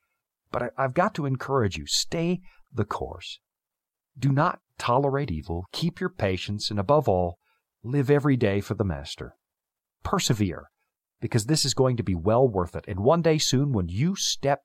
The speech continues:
back into paradise, this life will seem like a really dim memory. A woman, when she is in labor, Jesus once said, has sorrow because her hour has come. But as soon as she has given birth to the child,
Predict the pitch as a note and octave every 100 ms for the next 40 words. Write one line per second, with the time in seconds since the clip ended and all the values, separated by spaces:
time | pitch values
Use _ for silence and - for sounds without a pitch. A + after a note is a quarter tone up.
0 | - G#2+ A#2+ - A2+ A2 - F#2 D#2+ D2
1 | C#2+ D2 - _ _ _ _ _ _ _
2 | D#2+ D2+ E3 - D2+ C2 - - _ _
3 | - A#2+ - D#3+ C#3+ B2+ A2 - _ _
4 | _ - G#2 F2+ A#2+ D#3 D#3 - F#2+ G#2+
5 | G2+ G2 F#2 - F#2 F2 D2+ - - _
6 | _ _ _ _ _ _ _ _ _ -
7 | G#2+ C3+ F3 C#2 C#2+ F#2 - E3+ D#3+ C#3+
8 | D3+ G3+ D3 F#2+ F#2+ E2+ E2+ F#2 F2 -
9 | F2 F#2+ C3+ C#3 - A#3 A3 G2+ C#2+ E2+
10 | G2 B2+ A#2 B2 - A#2 C3+ D3 C3 C3
11 | - F#2 C2+ C#2 _ _ _ _ _ _
12 | - A#2+ A2 - A3+ G#3 - F3 C#3 -
13 | C3+ A2 G2 F3 F#3 - F#3 - F#2 D#2
14 | D2